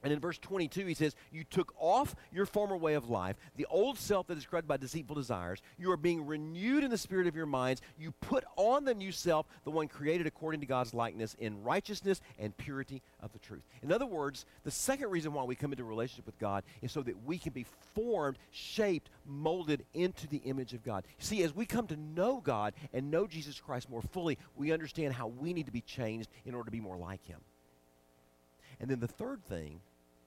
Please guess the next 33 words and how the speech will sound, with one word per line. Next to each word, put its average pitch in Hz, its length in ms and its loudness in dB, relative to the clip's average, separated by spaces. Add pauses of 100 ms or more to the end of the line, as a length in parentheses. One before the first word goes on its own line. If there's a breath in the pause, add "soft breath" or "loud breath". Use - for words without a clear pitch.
(100)
is - 120 -12
found 117 280 -2
in 104 280 -6 (100)
First 113 220 -6
Peter, 127 280 -10 (580 soft breath)
a 120 80 0
verse 170 300 2
that 170 100 -2
we 147 100 -2
all 170 280 4
know 185 120 0
the 156 80 -2
beginning 143 320 0
of, 120 80 2
but 113 60 -4
we 113 80 -4
don't 127 160 -2
always 123 420 0
listen 127 260 -4
to 117 40 -4
the 104 80 -4
rest 117 300 -2
of. 71 160 -6 (840 loud breath)
In 143 100 -2
First 240 260 -2
Peter 190 220 -2
chapter 156 280 -4
two, 131 220 -12
verse 101 260 -12
nine, 73 240 -10 (2000)
Peter 147 240 -4
says 117 320 -2
this 64 380 -10